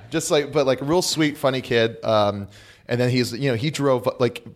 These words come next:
through n-, being fans of the Nerdist, her, him and this girl kinda met.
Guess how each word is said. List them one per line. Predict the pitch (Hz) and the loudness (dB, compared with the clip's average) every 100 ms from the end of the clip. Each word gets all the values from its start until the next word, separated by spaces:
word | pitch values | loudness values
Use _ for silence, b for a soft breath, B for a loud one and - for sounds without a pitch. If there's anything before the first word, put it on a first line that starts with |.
| - | -16
through | - 151 180 160 | -4 2 2 2
n-, | 139 135 - 104 | -2 -6 -10 -6
being | 135 131 | -4 0
fans | 135 131 120 | 2 0 0
of | |
the | 117 | 0
Nerdist, | 131 165 117 - | 2 2 0 -2
her, | 123 117 | -2 -2
him | 120 127 | -4 -6
and | 107 | -6
this | |
girl | - 123 | -4 -4
kinda | 123 113 | -2 -4
met. | 110 123 - | 0 0 0